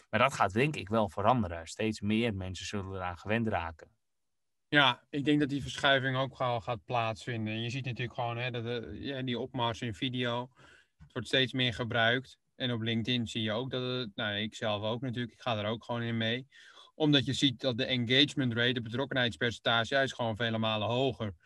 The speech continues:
Speaker 2: Dus ja, dan ga je het ook vaker uiteindelijk gebruiken en inrichten. Maar over uiteindelijk, kijk, al ben je, eh, een luisteraar en je hebt nog nooit wat gedaan met video in je salesproces.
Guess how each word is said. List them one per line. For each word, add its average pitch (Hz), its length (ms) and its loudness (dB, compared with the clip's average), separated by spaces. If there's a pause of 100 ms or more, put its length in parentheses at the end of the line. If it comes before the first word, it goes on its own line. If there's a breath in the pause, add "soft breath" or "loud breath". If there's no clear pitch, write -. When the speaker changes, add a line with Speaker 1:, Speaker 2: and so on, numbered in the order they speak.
(320 soft breath)
Speaker 2:
Dus 120 160 -4
ja, 117 320 2
dan 120 240 -4
ga 123 160 0
je 117 60 4
het 113 100 -2
ook 117 160 -6
vaker 117 320 0
uiteindelijk 113 420 -2
gebruiken 117 460 -2
en 113 100 -6
inrichten. 123 640 -4 (360 loud breath)
Maar 131 460 4
over 135 280 2
uiteindelijk, 131 680 2
kijk, 135 260 2
al 143 120 2
ben 135 180 4
je, 135 300 4 (100)
eh, 139 500 0
een 131 80 -2
luisteraar 131 420 2
en 131 60 2
je 131 60 2
hebt 131 120 2
nog 127 100 -2
nooit 135 240 0
wat 131 180 0
gedaan 131 240 2
met 127 140 0
video 131 320 2
in 123 100 2
je 120 100 0
salesproces. 131 840 0